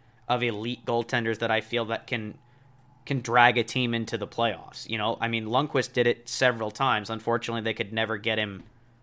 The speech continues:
all the way there, but that, I mean, that's the mark of, like, a, a goalie that can literally, I mean,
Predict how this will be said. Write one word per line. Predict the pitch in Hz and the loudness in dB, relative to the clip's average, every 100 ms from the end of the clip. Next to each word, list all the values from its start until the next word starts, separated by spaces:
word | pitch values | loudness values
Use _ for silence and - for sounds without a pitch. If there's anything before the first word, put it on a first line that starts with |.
| _ | _
all | 131 120 | 0 2
the | 107 | 2
way | 101 98 | 0 2
there, | 135 123 101 - - - - - | 6 6 4 -2 -14 -20 -20 -2
but | 127 110 - _ _ - | 0 0 -4 _ _ 0
that, | 131 - | 0 0
I | |
mean, | 120 113 | -2 2
that's | 127 131 - | 2 2 -2
the | 120 | 2
mark | 113 117 117 | 4 4 2
of, | 107 | 0
like, | 107 101 | -2 -2
a, | 95 92 - _ _ - - - - - - | -4 -6 -14 _ _ -20 -20 -20 -20 -12 -8
a | 107 | -6
goalie | 117 123 120 | 0 2 2
that | 101 101 | 0 -4
can | 107 98 90 - | -6 -8 -14 -16
literally, | 92 110 127 117 - | -8 -2 0 0 -2
I | |
mean, | 117 113 | 0 0